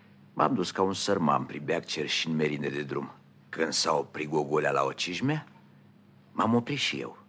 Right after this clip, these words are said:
A înțeles că-l caut. Mi-a zis să spun așa,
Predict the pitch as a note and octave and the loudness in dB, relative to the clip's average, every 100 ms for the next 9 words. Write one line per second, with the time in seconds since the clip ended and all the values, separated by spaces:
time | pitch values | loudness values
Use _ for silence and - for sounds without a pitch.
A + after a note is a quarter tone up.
0 | - - - - C#2 - D#2 E2 - D2 | -20 -20 -4 0 0 0 -6 -6 -4 -6
1 | C#2+ - C2+ A#1+ - - - - - - | -4 -4 -4 -6 -16 -18 -20 -20 -20 -20
2 | - - A#2+ A#2+ B2 A2+ G#2 - D#2+ C2 | -14 0 2 2 -2 -4 -6 -2 -2 -2
3 | - - | -6 -8